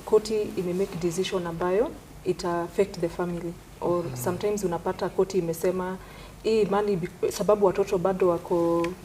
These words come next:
Speaker 1: below eighteen, i-, ilipwe mtu mwingine."
Speaker 2: Mhm.
Speaker 1: Uh, unapata mtu huyo anapokea mali, anaitumia, uh, kuji-,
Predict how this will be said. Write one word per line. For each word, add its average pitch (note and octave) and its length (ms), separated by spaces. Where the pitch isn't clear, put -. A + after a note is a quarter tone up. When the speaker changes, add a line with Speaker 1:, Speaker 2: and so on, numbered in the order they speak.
Speaker 1:
below F#3 280
eighteen, A3+ 460
i-, F#3 80
ilipwe F#3 400
mtu F3+ 200
mwingine." E3+ 460
Speaker 2:
Mhm. E3 200
Speaker 1:
Uh, E3+ 60
unapata F3+ 560
mtu F3+ 220
huyo G#3+ 200
anapokea F3 920
mali, B3+ 420
anaitumia, F3+ 640
uh, E3+ 800
kuji-, E3+ 400